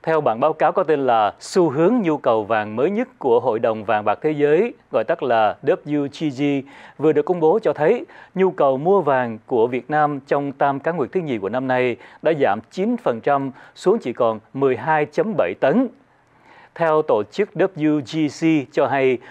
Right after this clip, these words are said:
nhu cầu mua vàng của người tiêu dùng tại Việt Nam trong tam cá nguyệt thứ nhì của năm nay đã giảm chín phần trăm, từ mười bốn tấn vào tam cá nguyệt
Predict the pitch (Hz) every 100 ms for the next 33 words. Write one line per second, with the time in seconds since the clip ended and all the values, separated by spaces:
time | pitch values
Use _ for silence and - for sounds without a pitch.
0 | - 190 202 165 135 127 165 190 139 127
1 | 123 107 - - 113 147 143 127 190 156
2 | 131 107 110 131 147 147 139 151 143 131
3 | 147 135 123 143 185 160 131 107 - 175
4 | 139 110 95 127 135 131 127 117 - -
5 | 156 156 110 104 - 185 247 151 101 143
6 | 127 123 117 - - 151 139 120 - -
7 | 139 131 131 135 233 190 151 247 240 -
8 | 117 120 110 110 143 135 135 - 147 175
9 | 170 127 104